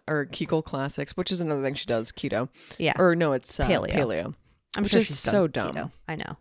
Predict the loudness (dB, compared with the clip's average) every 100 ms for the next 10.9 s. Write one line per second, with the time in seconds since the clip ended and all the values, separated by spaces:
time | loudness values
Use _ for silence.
0 | -12 -6 0 2 2 0 -2 0 0 -2
1 | -4 0 2 4 4 4 6 8 8 8
2 | 6 4 2 0 2 0 -2 -4 -2 -2
3 | 0 -2 -2 -2 -4 -6 _ -16 -16 -8
4 | -2 -2 2 2 4 2 2 0 -4 -14
5 | -6 0 6 6 6 6 4 2 0 4
6 | 6 6 2 -2 -16 _ -4 0 0 2
7 | 2 2 0 -2 -2 -4 -6 -16 -16 -4
8 | 0 2 0 -4 -6 -6 0 0 0 -4
9 | -2 0 0 -2 -6 -6 -4 -6 -4 -4
10 | -2 -2 -2 -2 -4 -4 -6 -8 -10